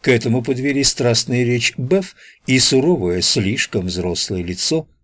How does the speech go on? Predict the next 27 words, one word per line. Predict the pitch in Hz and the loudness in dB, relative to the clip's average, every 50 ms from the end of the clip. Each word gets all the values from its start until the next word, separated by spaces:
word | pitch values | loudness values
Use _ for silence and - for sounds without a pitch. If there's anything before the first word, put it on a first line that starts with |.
| _ - | _ -14
Билла. | 92 80 92 92 90 92 90 90 90 90 92 - _ _ _ _ _ _ _ _ _ _ _ _ | -8 -4 -2 0 0 0 0 0 0 -2 -4 -6 _ _ _ _ _ _ _ _ _ _ _ _
Обряд | - 123 120 104 110 131 180 190 185 - - _ - | -2 0 0 2 2 2 2 0 0 -4 -12 _ -2
этот — | 113 101 92 - 90 - - - _ _ _ _ _ - | -2 -2 0 -2 -6 -10 -12 -16 _ _ _ _ _ -8
еще | - 95 120 127 120 - - 165 147 | -2 0 2 2 2 2 2 2 2
один | 135 123 131 123 | 2 0 -2 -2
шаг | 120 - - 131 123 120 - | -2 0 0 0 -2 -2 -2
на | 110 107 110 | -2 0 0
их | 107 - | -2 -2
пути, | - 92 87 - - 90 | -4 -6 -4 -4 -4 -2
возможно, | 85 92 98 92 127 180 202 180 135 92 - - _ _ _ _ _ _ _ _ | -2 -2 -2 0 0 0 0 0 0 -4 -8 -10 _ _ _ _ _ _ _ _
такой | - 147 147 - 196 185 | 0 2 4 6 6 6
же | 170 165 175 | 6 4 2
опасный, | 170 170 180 175 151 - - 151 143 | 2 2 0 0 0 0 -2 -4 -2
как | - 156 131 - | -2 -2 -2 0
его | 135 135 139 135 | 0 0 2 2
с | 117 101 | 2 0
Биллом | 95 117 139 127 120 117 110 110 - _ _ _ | 0 0 2 2 2 2 0 -2 -6 _ _ _
экспедиция | 131 127 120 - - - 127 120 113 120 113 - - 123 110 | -2 0 0 0 -2 -2 -4 -4 -2 -4 -2 -2 0 0 0
в | 98 95 | 0 0
дом | 107 107 107 101 | 0 0 0 0
двадцать | 90 92 104 101 - - 123 104 | 0 0 -2 -2 -2 -4 -6 -4
девять | 113 - 131 95 78 73 - - | -2 -2 -2 -2 -2 -6 -8 -8
по | - 98 | -6 -6
Нейбл-стрит. | 90 92 90 82 82 90 85 - - - - - 82 - - - _ - _ _ _ _ _ _ _ _ _ _ - | -4 -6 -6 -6 -6 -8 -6 -6 -6 -6 -6 -6 -8 -8 -10 -18 _ -20 _ _ _ _ _ _ _ _ _ _ 2
Они | 127 123 123 120 135 165 - - | 4 4 4 4 2 -2 -4 -4
это | - 131 117 - 123 110 | -4 -4 -2 -2 -2 -2
знали, | 104 101 101 95 92 87 82 87 82 | 0 0 0 0 0 0 -2 -4 -8